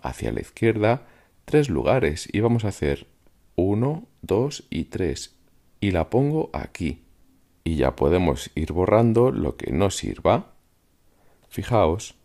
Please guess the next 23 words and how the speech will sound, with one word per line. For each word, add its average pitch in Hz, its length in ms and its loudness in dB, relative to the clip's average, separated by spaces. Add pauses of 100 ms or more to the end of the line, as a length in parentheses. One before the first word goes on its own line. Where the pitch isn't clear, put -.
(340)
estos - 360 0
dos 117 220 2
ceros 131 540 2
los 110 220 -4
podemos 95 440 0
borrar 90 400 4
porque - 300 -2
no 95 220 0
sirven, 87 420 0
ya 71 160 0
que - 80 -2
están 85 420 -2
a 98 140 -2
la 82 140 -2
izquierda 92 680 0 (440)
de - 80 0
la - 160 -2
parte - 340 0
entera 87 560 0 (180)
y 73 260 -8
no 80 200 0
valen 92 320 4
nada. 82 440 0